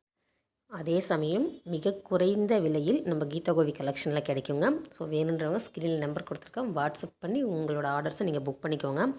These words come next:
So, இது வரைக்கும் நம்ம YouTube சேனலை சப்ஸ்கிரைப் பண்ணாம இருக்கீங்கன்னா மறக்காம சப்ஸ்கிரைப் பண்ணிடுங்க. நம்ம தௌசண்ட் சப்ஸ்கிரைப் எபோ தாண்டதுக்கு அப்புறம் தாங்க லைவ் ஸ்டார்ட் பண்ண முடியும். So, நம்ம லைவ் ஸ்டார்ட் பண்ணதுக்கு அப்புறம் தான் கிவ் அவே ஸ்டார்ட் பண்ண முடியும்.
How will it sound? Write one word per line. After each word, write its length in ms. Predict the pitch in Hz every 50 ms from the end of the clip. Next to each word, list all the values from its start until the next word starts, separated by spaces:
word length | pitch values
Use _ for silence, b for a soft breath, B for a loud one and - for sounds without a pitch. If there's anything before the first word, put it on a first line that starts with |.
| B B B B B B B
So, 140 | - - 196
இது 200 | 175 180 190 226
வரைக்கும் 320 | 226 240 233 240 - 262 226
நம்ம 160 | 196 175 160
YouTube 280 | 156 170 165 - 165 - -
சேனலை 180 | 151 151 175 -
சப்ஸ்கிரைப் 400 | - 147 - - - 208 202 196 - 170
பண்ணாம 340 | 160 156 156 160 165 160 151
இருக்கீங்கன்னா 360 | 143 - - 147 143 151 185 196 165
மறக்காம 380 | 135 143 139 - - 160 180 180 -
சப்ஸ்கிரைப் 380 | 147 139 - - 190 190 185 165
பண்ணிடுங்க. 340 | 147 143 143 139 139 156 220 269 269 B B B B B B
நம்ம 200 | 190 170 156 160
தௌசண்ட் 440 | 160 165 170 180 185 214 196 185 170
சப்ஸ்கிரைப் 460 | 185 175 - - - 226 220 208 - -
எபோ 240 | - 160 160 175 185 175 -
தாண்டதுக்கு 360 | 165 156 160 175 170 165 165 -
அப்புறம் 260 | 147 - 156 147 143
தாங்க 140 | 147 170 190
லைவ் 300 | 185 156 143 151 156 170
ஸ்டார்ட் 340 | 170 - - 156 143 147
பண்ண 180 | - 147 143 143
முடியும். 280 | 143 143 170 240 269 -
So, 140 | - 185
நம்ம 140 | 165 156 147
லைவ் 200 | 143 143 147 160
ஸ்டார்ட் 300 | 170 - - 170 151 151 -
பண்ணதுக்கு 260 | 151 147 - - 151 143
அப்புறம் 180 | - 156 175
தான் 160 | 214 247 214
கிவ் 160 | - - 151 160
அவே 180 | 165 156 160
ஸ்டார்ட் 320 | 160 - - 156 143 143 -
பண்ண 160 | 151 147 143
முடியும். 380 | 143 143 139 143 190 262 302